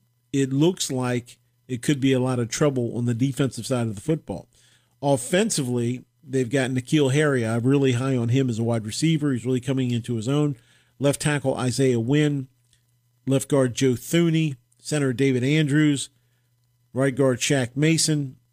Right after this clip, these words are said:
Right tackle, Corey Cunningham. Tight end, Ryan Izzo.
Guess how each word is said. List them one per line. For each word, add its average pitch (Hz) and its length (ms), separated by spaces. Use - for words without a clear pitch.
Right 123 220
tackle, 131 320
Corey 139 300
Cunningham. 139 680
Tight 147 240
end, 135 200
Ryan 127 260
Izzo. 139 540